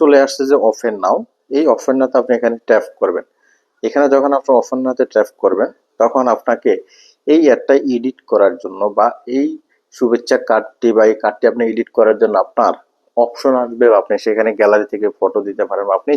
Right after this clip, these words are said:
চাইলে সামনাসামনি আপনি ক্যামেরা ব্যবহার করতে পারেন। আপনি যখন এই যে গ্যালারিতে ট্যাপ করবেন তখন আপনাকে আপনার গ্যালারিতে নিয়ে যাবে। ফটোতে ট্যাপ করবেন, এরপর আপনার গ্যালারিতে যেখানে ছবি আছে, ফটো আছে, আপনার যেটা ভালো লাগে আপনি সেটা ব্যবহার করতে পারেন।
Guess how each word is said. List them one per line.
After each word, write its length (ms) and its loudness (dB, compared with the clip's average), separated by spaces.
চাইলে 240 2
সামনাসামনি 540 -2
আপনি 120 -2
ক্যামেরা 320 2
ব্যবহার 280 2
করতে 260 -8
পারেন। 160 -2
আপনি 240 -2
যখন 160 2
এই 120 2
যে 40 0
গ্যালারিতে 380 2
ট্যাপ 140 0
করবেন 260 0
তখন 180 2
আপনাকে 300 -4
আপনার 240 -4
গ্যালারিতে 400 2
নিয়ে 160 2
যাবে। 200 4
ফটোতে 420 0
ট্যাপ 140 2
করবেন, 240 2
এরপর 220 0
আপনার 260 0
গ্যালারিতে 400 0
যেখানে 220 -4
ছবি 240 -2
আছে, 160 -4
ফটো 280 2
আছে, 160 -2
আপনার 160 0
যেটা 260 0
ভালো 200 2
লাগে 180 0
আপনি 160 -4
সেটা 280 2
ব্যবহার 280 2
করতে 240 -8
পারেন। 160 -4